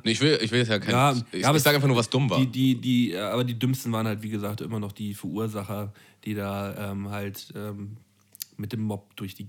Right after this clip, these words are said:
Speaker 2: mit dem schwarzen Mob durch die Gegend gezogen sind und da
Speaker 1: Definitiv.
Speaker 2: Autos angezündet
Speaker 1: Aber man
Speaker 2: haben.
Speaker 1: wusste halt auch, das kann passieren, so, weißt du? Deswegen hätte man auch
Speaker 2: Vor allem auch, äh, sich zu wundern, warum diese erste Demonstration, die Welcome to Hell hieß,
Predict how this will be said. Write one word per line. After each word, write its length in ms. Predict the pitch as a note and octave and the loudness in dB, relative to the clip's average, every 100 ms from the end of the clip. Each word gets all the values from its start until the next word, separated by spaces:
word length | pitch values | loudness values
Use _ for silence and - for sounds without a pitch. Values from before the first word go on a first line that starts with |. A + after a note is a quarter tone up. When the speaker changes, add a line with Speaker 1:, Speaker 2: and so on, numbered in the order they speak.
| - | -10
Speaker 2:
mit 80 | G2+ | -8
dem 80 | |
schwarzen 380 | G#2 A#2 A2 G#2 | -6 -6 -6 -6
Mob 160 | G#2+ G#2 | -8 -8
durch 120 | G#2+ | -12
die 100 | G#2 | -10
Gegend 240 | G#2+ G2 G2+ | -8 -8 -8
gezogen 400 | F#2+ G#2 G2 G2 | -10 -8 -8 -8
sind 220 | F#2+ F#2 | -10 -10
und 120 | F#2+ | -10
da 60 | G2 | -2
Speaker 1:
Definitiv. 600 | B2 C#3+ C#3 B2+ B2+ C3 | 0 0 -2 0 -2 -2
Speaker 2:
Autos 240 | G#2+ G2 | -4 -6
angezündet 300 | F2+ F#2+ - | -8 -10 -2
Speaker 1:
Aber 160 | G2+ A2 | 2 4
man 140 | A2+ | 4
Speaker 2:
haben. 80 | A#2 | 4
Speaker 1:
wusste 300 | F3 - D#3 | 2 2 2
halt 160 | C#3 F#2+ | 2 4
auch, 260 | A#2 A#2+ - _ _ _ _ _ - - _ | 2 0 -8 _ _ _ _ _ -20 -20 _
das 200 | G2 - | -6 -4
kann 200 | - A#2+ | -4 -2
passieren, 580 | A#2 - A2 F#2 D#2+ C#2+ | -4 -4 -2 -2 -4 -10
so, 180 | D#2 D#2+ | -8 -2
weißt 240 | E2+ F2+ | -2 -2
du? 100 | D3 | -6
Deswegen 380 | D3+ F2+ G2+ G2 | -4 -4 -2 -2
hätte 180 | G2+ F#2 | -2 -2
man 200 | F#2 F2+ | -2 0
auch 340 | E2+ E2 - _ _ - - - D#3 | -2 -4 -6 _ _ -20 -20 -18 -16
Speaker 2:
Vor 180 | - A#2 | -6 0
allem 160 | C3 C#3 | 2 4
auch, 260 | C3 A2+ | 2 -2
äh, 500 | - B2 A#2+ A#2+ A#2 - _ _ - - - - | -2 0 2 0 -2 -6 _ _ -18 -16 -12 -6
sich 260 | A#2+ C3 | -4 -4
zu 220 | - A2+ | -4 -2
wundern, 600 | A#2 C#3+ D#3 D3 D3+ D3+ D3 | 0 2 2 2 2 -2 -6
warum 320 | G#2+ G#2+ A#2+ A#2 | -8 -2 -2 -2
diese 240 | A2 G#2+ | -2 -4
erste 400 | - A2+ C3+ C3 | -2 -2 -2 -4
Demonstration, 640 | C3 C3 - A#2+ - A#2+ A2+ | -4 -2 -4 -6 -4 -4 -2
die 100 | G#2+ | -2
Welcome 380 | A2+ A#2 A#2+ | -2 -2 -6
to 160 | A2+ G2 | -4 -6
Hell 260 | A2 A2+ A2 | -4 -4 -4
hieß, 300 | G#2+ G2 | -6 -8